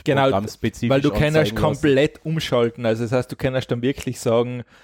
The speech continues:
Speaker 1: jetzt an hab ich, was weiß ich, Word offen, jetzt brauche ich, kann ich die Shortcuts brauchen,
Speaker 2: Ja.
Speaker 1: oben statt, was weiß ich, statt die Funktionstasten.
Speaker 2: Ja, genau.
Speaker 1: Ähm,
Speaker 2: Also das, was eigentlich
Speaker 1: Ja.
Speaker 2: Mac mit der
Speaker 1: Ja.
Speaker 2: Touchbar, äh, Apple mit
Speaker 1: Ja,
Speaker 2: der Touchbar
Speaker 1: genau.
Speaker 2: eingeführt hat,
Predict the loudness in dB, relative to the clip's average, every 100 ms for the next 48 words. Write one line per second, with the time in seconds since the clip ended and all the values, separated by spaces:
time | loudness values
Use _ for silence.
0 | _ _ _ -2 0 0 0 -2 -2 -2
1 | 2 2 2 2 0 -2 _ _ _ -10
2 | -8 -8 -4 -4 -4 -8 0 2 2 0
3 | -4 -4 -8 -10 -12 -6 -4 -2 0 0
4 | 0 -2 -4 -2 0 0 0 -2 0 0
5 | 0 0 -2 -2 -2 -2 0 0 2 0
6 | -2 0 -2 0 -2 -2 -4 -4 -6 -6
7 | -10 -10 -10 -10 -8 -6 -6 -4 -4 -4
8 | -2 0 0 0 -2 -4 -6 _ -6 0
9 | 2 2 0 -4 -10 -6 -4 -2 0 -2
10 | -2 -6 -2 -2 -2 0 2 0 -2 -10
11 | -6 -2 0 2 2 2 0 0 2 2
12 | 0 -4 -6 -6 -4 2 4 4 4 2
13 | 2 2 0 0 0 0 0 -2 -6